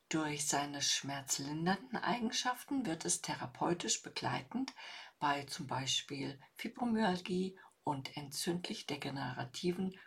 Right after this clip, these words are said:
Knorpelerkrankungen wie Osteo-, Osteochondritis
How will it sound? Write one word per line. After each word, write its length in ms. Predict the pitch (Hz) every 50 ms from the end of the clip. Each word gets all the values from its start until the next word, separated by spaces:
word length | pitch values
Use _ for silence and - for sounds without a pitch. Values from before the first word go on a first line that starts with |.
| -
Knorpelerkrankungen 1300 | - - - 139 139 135 127 - - - - - - - - - 190 196 - - 226 208 202 208 202 175
wie 140 | 151 143 -
Osteo-, 640 | - 143 - - - - 156 135 127 127 - - - - _ _
Osteochondritis 1300 | - - 285 - - - 214 160 139 139 - - - - - 131 - - - 220 - 294 302 - -